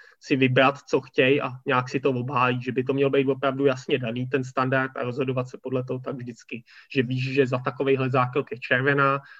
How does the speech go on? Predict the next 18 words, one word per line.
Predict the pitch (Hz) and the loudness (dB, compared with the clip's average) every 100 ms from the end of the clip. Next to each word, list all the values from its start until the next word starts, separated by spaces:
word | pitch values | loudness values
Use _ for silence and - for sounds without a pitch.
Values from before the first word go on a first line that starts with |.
| - | -12
a | 127 | -6
tady | 123 | -4
to | 127 | 0
je | 127 | -2
ještě | 127 123 | -2 -6
žlutá, | 127 127 135 127 | -4 -4 -2 -2
v | 127 | -2
takový | 127 131 127 | -4 -4 -6
situaci | 127 131 127 127 131 | -8 -6 -6 -4 -6
se | 127 127 | -6 -4
tam, | 127 120 _ _ _ _ _ _ - | -4 -4 _ _ _ _ _ _ -6
se | - 127 | 0 0
zapojí | 127 131 127 | 0 0 -2
video, | 123 120 123 120 123 | -2 0 0 0 -6
v | - | -12
takový | - 127 120 117 120 | -14 -10 -10 -8 -10
ne, | 113 110 | -10 -12
no. | 110 | -14